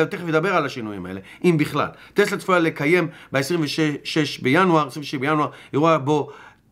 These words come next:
תחשוף מפת הדרכים שלה להצגת דגמי החברה ההדדיים. אני אעבור על מפת הדרכים, אה, אה, בסרטון שייצא כנראה מחר או יום אחר כך. בואו נקרא עוד פסקה אחת, שאני לא אתעצבן יותר מדי. לטסלה...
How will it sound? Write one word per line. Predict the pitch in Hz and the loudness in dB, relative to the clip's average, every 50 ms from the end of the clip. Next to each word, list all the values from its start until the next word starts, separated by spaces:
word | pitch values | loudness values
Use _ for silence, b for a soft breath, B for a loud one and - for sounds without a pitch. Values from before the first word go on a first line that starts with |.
| _ | _
תחשוף | - 160 - 160 - - 240 233 - 165 | -2 -2 -2 -2 0 0 0 0 0 -2
מפת | 180 185 - - 202 185 165 | -4 -2 0 0 -4 -2 -2
הדרכים | 165 135 147 135 - 185 175 | -6 -6 -6 -8 -8 -8 -8
שלה | 160 - 165 160 156 147 | -4 -2 0 0 2 0
להצגת | 139 135 123 127 - 147 131 127 160 170 165 165 B B B B | 0 -2 -4 -4 -4 -6 -2 0 0 0 0 -2 B B B B
דגמי | 123 120 120 143 160 | -10 -4 0 2 2
החברה | 156 - 143 123 135 135 | 2 0 -2 -4 -2 -2
ההדדיים. | 135 117 127 131 190 202 180 | 0 -2 -2 -4 -4 -2 -2
אני | 151 143 143 139 | -2 -2 0 0
אעבור | 135 139 190 185 | 0 0 0 0
על | 185 165 | 0 0
מפת | 147 131 165 151 151 | 0 -2 -2 -2 -2
הדרכים, | 135 135 131 - 180 180 151 B B B B B B - | -4 -4 -4 0 0 0 0 B B B B B B -2
אה, | - 139 127 127 123 - - | 0 2 2 2 0 -2 -2
אה, | 131 117 104 | -4 -4 -2
בסרטון | 117 123 - 139 127 - - 165 156 151 151 | -4 -4 -2 -2 -4 0 2 2 2 2 0
שייצא | 147 - - 123 113 - - 151 143 135 135 - | -6 -8 -10 -10 -10 -8 -2 0 0 0 0 -2
כנראה | 120 120 120 123 135 | -6 -4 -2 -2 -2
מחר | 127 117 107 - 147 156 147 | -2 -2 -2 0 0 0 2
או | 135 120 117 113 104 113 | 2 0 -2 -4 -4 -2
יום | 127 131 131 | -2 0 -2
אחר | 120 123 139 131 113 | -2 0 -2 -2 -2
כך. | - - - - _ _ B B B B B B B B B | -2 -10 -16 -16 _ _ B B B B B B B B B
בואו | 196 254 | 2 2
נקרא | 269 - - 220 214 | 2 2 2 2 2
עוד | 208 - - - _ _ _ _ | 2 0 -4 -14 _ _ _ _
פסקה | - 170 160 - - 175 | -12 -12 -10 -4 -2 -2
אחת, | 170 170 196 185 185 | -2 -2 -4 -6 -4
שאני | - 151 135 139 | -4 -4 -4 -2
לא | 147 151 | -2 -2
אתעצבן | 147 147 131 120 120 143 139 | -4 -4 -6 -4 -4 -4 -4
יותר | 131 123 143 131 | -2 -4 -4 -4
מדי. | 139 139 170 165 | -2 -2 0 0
לטסלה... | 156 147 135 135 - - - - 233 262 269 - - - 165 151 135 139 | 0 0 -2 -4 -8 -10 0 2 2 2 2 -2 -4 0 2 2 2 2